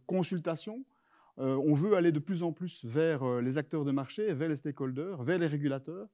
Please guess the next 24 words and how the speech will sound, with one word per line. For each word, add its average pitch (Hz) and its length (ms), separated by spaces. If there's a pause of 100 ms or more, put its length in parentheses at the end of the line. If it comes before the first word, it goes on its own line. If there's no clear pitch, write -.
(360)
de 143 60
manière 151 300
à 147 40
ce 131 80
que 143 60
nos 139 120
spécifications 147 680
techniques, 131 340
à, 113 120
à 139 240
ce - 80
que 147 80
nos 131 100
prescrits 190 480 (300)
soient - 180
de 139 80
plus 175 220
en 160 80
plus - 320
en 151 160
ligne 180 260
avec 139 240
la 135 100
réalité 127 600